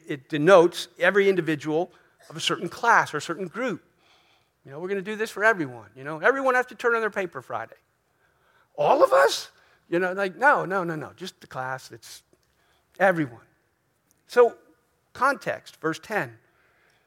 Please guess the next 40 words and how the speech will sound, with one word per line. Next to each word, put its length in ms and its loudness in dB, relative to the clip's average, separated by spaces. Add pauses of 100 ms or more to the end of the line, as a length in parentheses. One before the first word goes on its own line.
(320)
It's 160 -12
fitting 380 6
that 140 2
the 80 0
one 500 2 (480)
for 300 6
whom 260 10
and 100 6
by 200 8
whom 240 6
all 120 4
things 280 2
exist 400 0
in 100 4
bringing 420 4
many 220 6
sons 440 2
to 100 -6
glory. 560 6 (220)
So 100 2
he 80 2
tasted 340 0
death 300 4
for 200 4
the 140 4
many 280 6
sons 380 6
he's 160 -4
bringing 320 0
to 100 -8
glory. 580 2 (760)
Or 140 6
in 60 4
verse 240 6
eleven, 340 10
"who 160 2
sanctifies 800 2
those 300 4
who 180 2
are 280 6